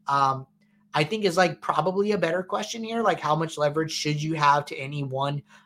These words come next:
individual player here? And I like to look at it in, like, multiples of, of ownership here, like, uh, two to three X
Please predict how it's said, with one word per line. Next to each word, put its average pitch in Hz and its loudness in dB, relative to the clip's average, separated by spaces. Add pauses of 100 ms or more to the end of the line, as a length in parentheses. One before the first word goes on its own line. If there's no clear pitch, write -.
(160)
individual 143 -2
player 135 -2
here? 160 2 (260)
And 165 0
I 190 6
like 240 6
to 240 0
look 233 0
at 233 -2
it 233 2
in, 208 -2
like, 196 2
multiples 180 0 (100)
of, 151 2 (160)
of 147 2
ownership 160 -2
here, 170 0
like, 135 -2
uh, 127 -2 (380)
two 185 2
to 180 2
three 175 0
X 160 2